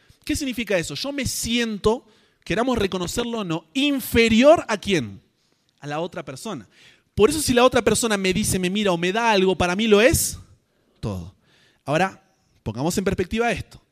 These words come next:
Estamos hablando de una persona que tiene brazos como tú, piernas como tú, ojos como tú, es un ser humano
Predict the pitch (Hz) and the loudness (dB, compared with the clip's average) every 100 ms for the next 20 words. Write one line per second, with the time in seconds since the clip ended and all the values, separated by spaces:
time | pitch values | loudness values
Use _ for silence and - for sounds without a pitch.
0 | _ _ _ - 285 311 247 277 247 240 | _ _ _ -10 -8 -6 -6 -4 -2 -2
1 | 208 226 254 226 202 196 _ _ _ _ | -4 -4 -6 -2 -2 -2 _ _ _ _
2 | _ - 202 196 196 196 190 180 180 330 | _ -12 -8 -6 -6 -8 -8 -10 -8 -12
3 | _ 156 151 143 165 - 285 _ _ _ | _ -12 -10 -8 -8 -8 -12 _ _ _
4 | _ - 135 143 165 170 349 _ _ _ | _ -8 -6 -8 -10 -12 -12 _ _ _
5 | _ _ _ _ _ - 151 - 160 151 | _ _ _ _ _ -14 -10 -8 -6 -2
6 | 165 165 185 233 | 0 2 0 -4